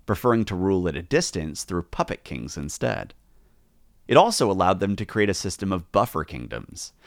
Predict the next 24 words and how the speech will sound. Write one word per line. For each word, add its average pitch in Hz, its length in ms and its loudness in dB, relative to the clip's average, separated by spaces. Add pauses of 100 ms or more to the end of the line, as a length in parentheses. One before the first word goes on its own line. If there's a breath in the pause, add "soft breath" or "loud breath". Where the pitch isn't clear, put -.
(140)
For 143 140 4
example, 113 500 2
if - 160 -8
Pois 147 380 4
was 101 120 -4
looking 110 280 2
to 95 80 -4
cause 92 280 2
some 82 140 -4
trouble, 85 560 0 (240 loud breath)
the 107 80 -6
frontline 135 420 4
defenses 101 640 -2
would 98 140 0
initially 117 500 0
need 90 220 -2
to 78 80 -10
be 82 100 -4
handled 80 460 -6
by 90 100 -2
their 85 140 -4
subjects, - 720 -6 (320)
the 85 140 0
Hwissa. 90 560 -4